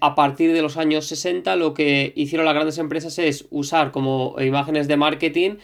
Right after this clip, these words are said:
a personas negras, a mujeres, para incluir a más gente en,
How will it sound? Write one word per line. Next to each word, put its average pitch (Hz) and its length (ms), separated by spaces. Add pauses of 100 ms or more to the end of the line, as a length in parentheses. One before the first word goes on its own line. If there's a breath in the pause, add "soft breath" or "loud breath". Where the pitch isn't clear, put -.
(320 loud breath)
a 151 160
personas 147 720
negras, 185 680
a 156 120
mujeres, 180 500
para 156 220
incluir 147 320
a 160 60
más 156 200
gente 143 580
en, 131 340